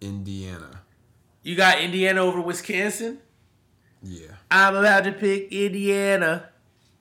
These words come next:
Speaker 2: over Wisconsin.
Speaker 1: Number fifteen, Oklahoma State at T C U. I'm gonna go Oklahoma State,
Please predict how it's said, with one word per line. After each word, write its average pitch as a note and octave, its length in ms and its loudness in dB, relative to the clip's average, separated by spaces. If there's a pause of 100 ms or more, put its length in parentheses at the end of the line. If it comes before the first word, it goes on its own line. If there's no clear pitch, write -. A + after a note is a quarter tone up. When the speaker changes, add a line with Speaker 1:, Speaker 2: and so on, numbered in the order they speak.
(520)
Speaker 2:
over D#3+ 420 -6
Wisconsin. E3 960 -6 (1800)
Speaker 1:
Number G#2+ 240 -10
fifteen, C#3 600 -10
Oklahoma A#2 560 -10
State A#2 500 -10
at A2+ 300 -12
T A2+ 180 -8
C G#2 180 -8
U. F2+ 360 -14 (460)
I'm - 140 -20
gonna F#2+ 140 -14
go F2 80 -20
Oklahoma F2+ 440 -14
State, F2 400 -12